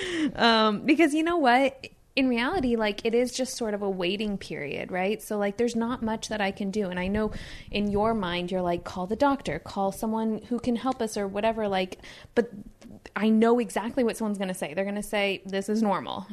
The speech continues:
And I'm gonna say, "I feel like an idiot." Um, so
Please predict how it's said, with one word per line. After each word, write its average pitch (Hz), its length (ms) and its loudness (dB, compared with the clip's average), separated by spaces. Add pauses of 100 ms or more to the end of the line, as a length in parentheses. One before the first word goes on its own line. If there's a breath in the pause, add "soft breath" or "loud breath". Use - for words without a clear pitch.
And 202 180 -2
I'm 196 160 -2
gonna 196 160 -4
say, 180 320 -4
"I 196 140 -2
feel 208 160 -4
like 196 160 0
an 202 100 -2
idiot." 110 440 -8 (120)
Um, 185 440 -6
so 196 460 0